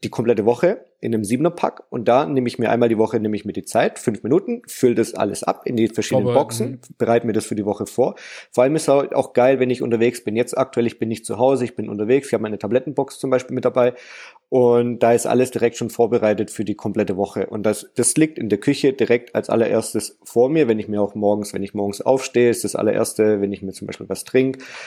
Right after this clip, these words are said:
Speaker 1: nehme ich direkt gleich meine Nahrungsergänzung und das ist auch schon so in Fleisch und Blut übergegangen, da muss ich auch gar nicht mehr drüber nachdenken, weil das ist alles Erste, was ich morgens sehe.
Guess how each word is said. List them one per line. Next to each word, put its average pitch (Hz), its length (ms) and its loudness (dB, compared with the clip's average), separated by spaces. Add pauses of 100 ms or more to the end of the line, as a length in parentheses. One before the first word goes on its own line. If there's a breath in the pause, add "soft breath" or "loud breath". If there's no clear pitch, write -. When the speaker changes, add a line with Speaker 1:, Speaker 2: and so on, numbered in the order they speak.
(400 loud breath)
Speaker 1:
nehme 113 140 2
ich 110 80 -4
direkt 104 300 0
gleich 101 240 4
meine 98 160 -2
Nahrungsergänzung 120 880 2
und 107 160 0
das 101 160 -2
ist - 180 -2
auch 107 220 2
schon 104 200 -4
so 107 140 0
in 104 120 2
Fleisch 104 340 2
und 104 80 -4
Blut 113 240 -2
übergegangen, 101 500 0
da 101 60 0
muss 104 180 0
ich 107 60 4
auch 92 80 2
gar 101 100 2
nicht 101 140 -4
mehr 98 100 -4
drüber 95 180 -4
nachdenken, 101 400 0
weil 98 100 2
das 92 80 -6
ist 92 120 -6
alles 101 300 2
Erste, 104 500 2
was 98 160 0
ich 98 120 -6
morgens 98 340 -2
sehe. 98 240 0